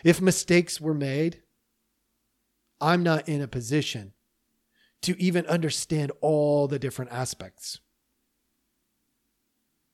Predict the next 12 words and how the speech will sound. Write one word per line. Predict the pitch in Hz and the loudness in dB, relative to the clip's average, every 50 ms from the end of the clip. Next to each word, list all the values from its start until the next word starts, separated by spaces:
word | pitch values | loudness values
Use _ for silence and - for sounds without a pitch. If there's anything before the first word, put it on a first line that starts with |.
| _ _ _ _ _ _ _ _ _ _ _ _ _ _ _ _ _ | _ _ _ _ _ _ _ _ _ _ _ _ _ _ _ _ _
So | - - - 151 | -14 -8 -6 -6
what | 127 131 143 139 | -4 -4 -2 -2
I | 131 143 156 | 0 0 -2
can | 151 - - 147 139 143 156 156 | -2 -4 -6 -8 -6 -6 -6 -6
do, | 160 170 170 175 | -6 -6 -8 -6
though, | 160 180 175 180 185 185 _ _ _ _ _ _ _ _ _ _ _ _ _ _ _ _ - | -6 -6 -6 -6 -8 -10 _ _ _ _ _ _ _ _ _ _ _ _ _ _ _ _ -12
is | - - | -12 -10
tell | - - 151 165 | -4 -2 0 0
you | 156 143 139 | 0 0 -4
what | 120 131 127 | -6 -8 -6
I | 131 120 | -6 -6
see, | 110 - - - 151 139 131 127 123 - | -8 -8 -8 -8 -8 -8 -8 -10 -12 -18